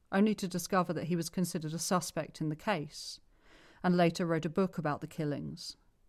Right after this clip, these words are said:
a self-published mix of poetry and mixed media entitled Ipswich Zero Six.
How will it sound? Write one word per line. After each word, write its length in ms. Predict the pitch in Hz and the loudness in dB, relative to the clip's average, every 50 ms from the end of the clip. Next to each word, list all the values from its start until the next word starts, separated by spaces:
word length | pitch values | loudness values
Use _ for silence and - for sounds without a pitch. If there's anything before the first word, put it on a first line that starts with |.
| - | -6
a 60 | 185 | -4
self-published 720 | 175 - 196 180 165 - - - 175 156 165 156 151 - - | 0 2 4 2 2 2 -2 -4 -2 0 -2 -4 -4 -4 -4
mix 300 | 175 160 151 - - - | -2 -4 -4 -4 -6 -6
of 140 | 165 151 - | -6 -6 -4
poetry 500 | - - 165 156 151 - - - 170 147 | 0 2 2 4 2 0 -2 -2 -2 0
and 140 | 147 160 160 | 2 2 0
mixed 320 | 156 - - - - - | 0 -2 -4 -8 -4 0
media 460 | 175 175 175 175 151 151 135 139 139 | 2 2 2 2 2 0 0 0 0
entitled 760 | 135 139 156 156 - - 156 147 147 - 151 131 135 147 151 - _ _ _ - - - - - _ - | 0 0 0 0 0 -2 -2 -2 -2 -4 -6 -6 -6 -8 -10 -12 _ _ _ -20 -20 -20 -20 -16 _ -2
Ipswich 540 | - 165 165 - - - 156 143 - - - | -2 -2 0 -2 -6 -4 -4 -6 -6 -6 -6
Zero 380 | 151 151 156 151 147 139 135 | -2 0 0 0 0 -2 -2
Six. 840 | 143 - - - 190 170 147 - _ _ - - - - - - - | -4 -4 -2 -2 -2 -2 -2 -4 _ _ -18 -16 -16 -16 -16 -18 -20